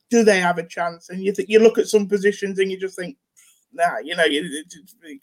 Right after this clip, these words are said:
can't see it." But with Ethan Laird, like, you know, United have been linked with the likes of Max Aarons this summer, we've touched on before, Kieran, and, and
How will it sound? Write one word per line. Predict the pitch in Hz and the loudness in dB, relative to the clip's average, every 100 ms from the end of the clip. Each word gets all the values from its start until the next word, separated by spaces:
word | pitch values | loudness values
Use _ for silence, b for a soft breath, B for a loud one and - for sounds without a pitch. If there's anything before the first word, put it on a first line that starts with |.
| - | 4
can't | 185 156 | 6 6
see | - 214 | 8 8
it." | 170 - B B B _ | 8 4 B B B _
But | 185 | 8
with | 202 208 | 10 8
Ethan | 226 220 214 196 | 4 0 -2 2
Laird, | 202 185 | 2 4
like, | 165 - _ _ _ _ - | 2 -2 _ _ _ _ -2
you | 202 | 2
know, | |
United | 185 214 247 254 220 185 - _ | 4 6 6 6 6 4 -10 _
have | 196 196 | 0 2
been | 220 202 | 2 4
linked | 226 214 | 4 4
with | 190 | 2
the | 190 | 4
likes | 190 180 - | 4 2 -2
of | 190 | -6
Max | 170 - | -4 2
Aarons | 202 208 196 | 4 4 0
this | 185 180 | -6 -8
summer, | 175 175 165 | -8 -4 -4
we've | 175 180 | -6 -6
touched | 208 - | -6 -4
on | 175 170 | -8 -8
before, | 190 196 190 190 | -6 0 0 0
Kieran, | 196 160 160 160 | 0 0 0 -2
and, | - | -6
and | 175 | -8